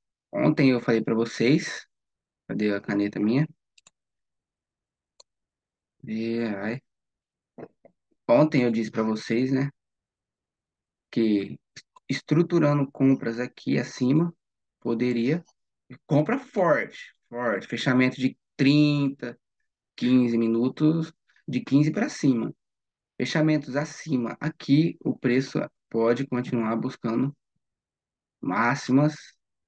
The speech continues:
e os seus pontos de parada, entendeu? Aqui é região de topo.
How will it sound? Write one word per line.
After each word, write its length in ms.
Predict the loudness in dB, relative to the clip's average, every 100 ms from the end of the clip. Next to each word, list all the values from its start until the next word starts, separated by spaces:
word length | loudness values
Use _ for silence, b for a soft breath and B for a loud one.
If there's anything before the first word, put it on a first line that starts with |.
| _ _ -6
e 300 | -2 -2 -4 _ _ _ _ _ _ _ _ _ _
os 140 | -14 -6
seus 200 | -6 -6
pontos 440 | -4 -2 0 0
de 100 | -2
parada, 520 | 0 0 0 -4 -8
entendeu? 520 | -12 -14 -8 -4 -6 -8 _ _ _ _ -8
Aqui 400 | -8 -6 0 2
é 80 | 2
região 420 | 2 0 0 0
de 140 | 0 0
topo. 420 | 2 2 2